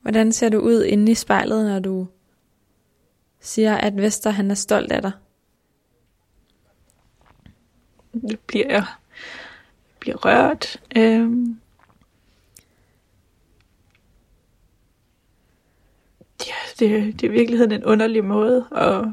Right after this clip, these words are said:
Speaker 2: forklare det på, fordi det er jo ikke, øh, det er en, da du spørger om, da du stiller spørgsmålet,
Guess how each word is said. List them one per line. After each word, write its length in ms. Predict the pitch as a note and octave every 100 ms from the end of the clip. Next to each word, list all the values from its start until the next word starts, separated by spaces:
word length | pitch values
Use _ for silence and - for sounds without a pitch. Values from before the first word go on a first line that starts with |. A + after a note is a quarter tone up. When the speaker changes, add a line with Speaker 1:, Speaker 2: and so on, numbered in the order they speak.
| -
Speaker 2:
forklare 460 | - A3 A#3 A#3 -
det 120 | -
på, 240 | A3+ F#3
fordi 360 | - G#3+ G3 F#3+ _ - - - - - - _ _ _ _ _ _ -
det 60 |
er 40 | A3
jo 60 |
ikke, 360 | A3+ A3+ B3+ G3
øh, 80 | G3 - - - _ _ _ _ _ _ _ _ _ _ _ _ _ _ _ -
det 80 | A#3
er 20 | A3 -
en, 80 | - _ -
da 60 | A3
du 120 | A3
spørger 460 | - - B3+ D3+ - _ _ _ _ _ _
om, 320 | G#3+ G3+ G#3 - _ _ _ _ _ _ _ _ A#3+
da 60 |
du 80 | G#3+
stiller 300 | - B3 B3
spørgsmålet, 760 | A3 - A3 - G#3 F#3+ G3